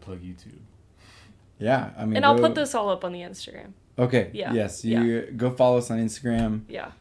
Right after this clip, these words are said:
Speaker 2: We are The Band Pacific on Instagram, on Twitter, Facebook, um, and you can see Yellow Bleach, our newest video, on YouTube.
Speaker 3: Mm-hmm.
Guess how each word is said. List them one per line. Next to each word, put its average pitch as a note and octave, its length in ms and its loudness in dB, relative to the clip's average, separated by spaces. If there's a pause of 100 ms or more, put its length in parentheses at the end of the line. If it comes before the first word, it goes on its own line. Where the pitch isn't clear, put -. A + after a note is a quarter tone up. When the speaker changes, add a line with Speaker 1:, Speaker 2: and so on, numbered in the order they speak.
Speaker 2:
We A2 120 -2
are A2 140 2
The G2+ 140 -2
Band G#2+ 380 -2
Pacific G#2+ 580 -6
on A2 100 -6
Instagram, G2+ 800 -6
on G2 120 -8
Twitter, G#2 640 -4 (720)
Facebook, A2 640 0 (680)
um, G#2 440 0 (680)
and G#2 360 -4
you G#2 680 -6
can - 160 -12
see - 180 -6
Yellow G#2 300 -2
Bleach, G2+ 760 -8 (460)
our G#2+ 140 -4
newest G#2 300 -6
video, G#2 320 -4
on G2 200 -4
YouTube. A#2+ 580 -4
Speaker 3:
Mm-hmm. F#3+ 440 -10